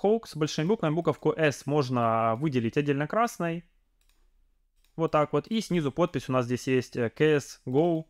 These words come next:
Team. Просто меняем текст. Все аналогично с первым логотипом, как мы делали с собакой. Просто уменьшаем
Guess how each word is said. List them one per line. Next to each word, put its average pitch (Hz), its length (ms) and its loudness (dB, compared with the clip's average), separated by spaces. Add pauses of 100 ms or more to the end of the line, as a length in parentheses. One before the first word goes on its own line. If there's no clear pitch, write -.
Team. 104 300 -2 (120)
Просто 135 300 -2
меняем 117 320 0
текст. - 480 -6 (1120)
Все 185 260 0
аналогично 139 720 0
с - 180 -14
первым 127 360 2
логотипом, 127 360 -2
как 139 180 0
мы 120 80 -2
делали 135 240 2
с 117 80 -6
собакой. 123 380 0
Просто 139 340 -2
уменьшаем 175 540 -2